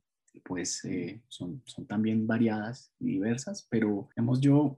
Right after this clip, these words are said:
<clears throat> personalmente hablo de las afectaciones que puede tener sobre los ecosistemas en los que ocurren especies nativas, que son importantes desde el punto de vista de, digamos, los procesos ecológicos que hay en la cuenca, pero también,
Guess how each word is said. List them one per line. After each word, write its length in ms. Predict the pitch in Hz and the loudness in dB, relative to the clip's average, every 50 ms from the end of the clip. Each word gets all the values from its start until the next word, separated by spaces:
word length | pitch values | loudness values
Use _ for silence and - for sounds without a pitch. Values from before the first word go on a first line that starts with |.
| - _ - | -12 _ 2
<clears throat> 260 | 147 165 165 147 135 | 4 6 6 6 6
personalmente 640 | 135 131 127 131 120 110 107 110 117 123 127 139 131 | 4 4 4 4 4 6 6 6 6 6 6 6 6
hablo 220 | 127 127 131 131 | 6 6 6 6
de 200 | 135 131 117 104 - - _ _ _ _ _ _ _ _ _ _ | 6 4 2 0 -2 -10 _ _ _ _ _ _ _ _ _ _
las 100 | 113 113 | -4 -4
afectaciones 580 | 117 110 - 113 - - 104 - 107 110 120 131 | -2 -2 -4 -4 -4 -6 -6 -4 -2 -2 -2 0
que 120 | - 139 | -2 -2
puede 180 | - 101 110 - | 0 0 0 2
tener 240 | - 113 107 104 | 2 0 0 0
sobre 240 | - - 127 123 123 | 0 0 2 2 4
los 180 | 120 113 110 - | 2 2 0 -2
ecosistemas 800 | 110 - - 107 - - - - - 135 127 131 131 131 135 | -8 -8 -12 -12 -8 -8 -8 0 4 6 6 6 6 4 4
en 120 | 143 135 123 | 2 2 0
los 160 | 113 110 - | 0 -4 -8
que 420 | - - 104 98 101 92 123 139 - - | -8 -6 -4 -4 -4 -6 -8 -12 -16 -10
ocurren 440 | - 110 - - 135 131 143 147 147 | -10 -8 2 4 4 6 6 4 2
especies 440 | 143 139 - - 98 101 113 113 117 | 2 0 0 -4 -4 -2 -2 -2 0
nativas, 560 | 120 117 117 - 107 95 107 135 139 - _ _ _ _ _ _ _ _ _ _ _ _ | -2 -4 -4 -6 -6 -6 -4 -6 -8 -10 _ _ _ _ _ _ _ _ _ _ _ _
que 100 | _ - | _ -4
son 160 | 110 - 107 117 | 0 4 6 6
importantes 920 | 139 139 135 123 110 127 - 131 131 123 120 - 165 175 - - - - _ - _ _ - | 6 6 6 2 0 2 4 4 4 4 4 2 -4 -6 -6 -10 -16 -18 _ -20 _ _ -8
desde 180 | 101 98 - | -8 -6 -6
el 60 | - 135 | -8 -8
punto 240 | - - 101 117 | -8 -6 -2 0
de 60 | 120 117 | 2 2
vista 340 | 101 - - - - 117 | 2 0 -4 -4 -2 -2
de, 280 | 117 120 113 101 - - _ _ _ _ _ _ _ _ _ _ _ _ | 0 0 -2 -2 -6 -10 _ _ _ _ _ _ _ _ _ _ _ _
digamos, 260 | - 110 95 92 107 110 | -6 -6 -4 -2 0 0
los 140 | 117 113 | 0 0
procesos 420 | - - 95 - - 95 104 110 120 | -2 -8 -8 -6 -6 -6 -4 -4 -4
ecológicos 640 | 127 - - 101 104 110 123 117 - - 110 - | -4 -4 -4 -4 -2 -2 -4 -4 -6 -8 -8 -8
que 120 | _ - 98 | _ -8 -6
hay 120 | 98 104 | -4 0
en 80 | 107 117 | 0 0
la 140 | 123 127 | 0 0
cuenca, 380 | 135 170 143 113 110 - 135 135 | 2 2 2 2 2 0 -2 0
pero 160 | - 113 104 104 | 0 -2 -2 -2
también, 580 | - 98 101 101 104 107 110 110 117 123 - | -4 -4 -2 2 2 2 4 2 2 0 -4